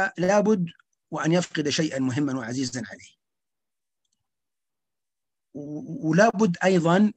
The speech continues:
لكل إنسان أن يفقد حبيبا له بالموت. إلا طبعا ال-، الأطفال الصغار الذين يموتون صغارا، فهؤلاء قد لا يمرون بهذه التجربة. ف-، فالفقد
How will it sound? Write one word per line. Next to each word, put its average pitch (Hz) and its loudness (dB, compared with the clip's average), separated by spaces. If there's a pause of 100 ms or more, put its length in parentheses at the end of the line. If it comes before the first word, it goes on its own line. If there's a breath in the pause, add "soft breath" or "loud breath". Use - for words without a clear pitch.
لكل 196 -2
إنسان 185 -2
أن 175 -2
يفقد 180 0
حبيبا 190 -2
له 165 0
بالموت. 180 -4 (1040 soft breath)
إلا 226 0
طبعا 170 2
ال-، 147 -6
الأطفال - -6
الصغار 139 -4
الذين 135 -4
يموتون 127 -6
صغارا، 143 -4
فهؤلاء 151 -8 (520 soft breath)
قد 147 -4
لا 165 6
يمرون 165 4
بهذه 135 -2
التجربة. 117 -8
ف-، - -4
فالفقد 175 0